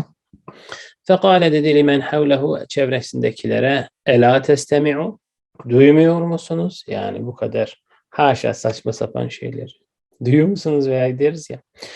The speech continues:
Ve lem yakata'an Musa'l kelâme. Hazreti Musa sözü kesmedi, konuşmasını devam ettirdi. Bel darabe firavune darbeten thaniyeten.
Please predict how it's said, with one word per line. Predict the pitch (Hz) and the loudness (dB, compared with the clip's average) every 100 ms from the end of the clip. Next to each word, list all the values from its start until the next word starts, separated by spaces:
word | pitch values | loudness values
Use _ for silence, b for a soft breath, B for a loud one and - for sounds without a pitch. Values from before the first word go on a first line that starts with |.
| B B B - | B B B 2
Ve | 156 | 4
lem | 160 160 | 6 4
yakata'an | 160 147 143 139 156 139 147 | 2 2 0 0 2 2 2
Musa'l | 147 151 143 147 143 131 | 2 2 2 2 0 0
kelâme. | 139 135 135 131 127 117 110 - _ _ _ b b b _ | -2 -2 0 -2 -2 -4 -6 -12 _ _ _ b b b _
Hazreti | - 139 131 131 120 | -6 -2 0 0 0
Musa | 117 110 - 143 151 156 _ _ _ | -4 -4 -2 0 0 -2 _ _ _
sözü | - 117 110 120 | -6 -4 -2 -4
kesmedi, | - 117 - 113 98 98 - _ _ | -4 -6 -6 -6 -6 -8 -12 _ _
konuşmasını | - 101 - - 92 - 98 131 | -10 -10 -10 -12 -14 -12 -6 -2
devam | 117 98 117 | -2 0 0
ettirdi. | 135 117 - 110 98 90 b b b _ | 0 0 0 0 0 -8 b b b _
Bel | 139 139 139 | 4 4 4
darabe | 139 139 139 135 | 4 4 4 2
firavune | 143 135 135 143 147 139 | 0 -2 0 0 0 0
darbeten | 139 160 156 147 147 139 131 | 2 2 0 -2 -4 -10 -6
thaniyeten. | 135 131 131 123 120 - 113 101 | -4 -2 -2 -2 -2 -2 -2 -4